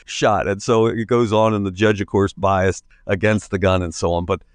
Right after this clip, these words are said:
it's fascinating. The very end of the, the, the sketch is that, uh, you know, the, the attorney defending the gun, uh, picks up a mug and says, "Well, if I took this mug and I threw it at someone,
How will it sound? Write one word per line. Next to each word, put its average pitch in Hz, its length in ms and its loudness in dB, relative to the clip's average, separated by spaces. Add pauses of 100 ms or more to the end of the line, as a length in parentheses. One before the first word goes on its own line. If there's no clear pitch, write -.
(140)
it's 110 160 -2
fascinating. 120 560 0
The 98 80 0
very 127 420 0
end 127 260 0
of 107 120 0
the, 104 260 0
the, 107 380 0
the 107 160 -2
sketch 101 420 0
is 92 220 -2
that, 90 280 -2
uh, 92 180 4 (340)
you 107 80 2
know, 90 340 2
the, 104 380 -4
the 104 520 -2
attorney 120 540 0
defending 117 460 0
the 107 60 0
gun, 101 340 0 (320)
uh, 87 140 -2
picks - 280 -2
up - 140 0
a 131 60 2
mug 151 360 0
and 87 100 -4
says, - 380 -4 (160)
"Well, 123 260 0
if 139 160 0
I 196 160 2
took 214 260 -4
this 165 200 -2
mug 156 480 0
and 127 180 -2
I 123 140 0
threw 196 560 -4
it 226 60 0
at 147 100 2
someone, 107 680 -2